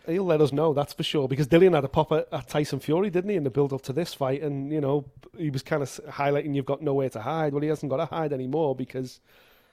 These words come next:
Dillian Whyte's face is no longer in the picture.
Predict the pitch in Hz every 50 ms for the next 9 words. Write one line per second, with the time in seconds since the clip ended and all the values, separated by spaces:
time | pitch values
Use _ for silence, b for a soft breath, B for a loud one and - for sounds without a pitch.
0 | b b b _ _ _ _ _ _ 127 151 151 160 156 147 143 151 151 - -
1 | - - 151 147 143 - 151 131 - 147 147 147 147 147 147 143 143 147 147 131
2 | - - 160 - - 208 170